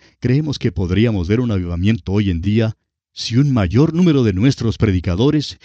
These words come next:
de nuestros oficiales de la iglesia, maestros de la escuela dominical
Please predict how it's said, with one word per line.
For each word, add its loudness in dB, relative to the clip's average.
de 0
nuestros 0
oficiales 0
de 0
la 0
iglesia, 2
maestros 2
de 0
la 0
escuela -2
dominical 0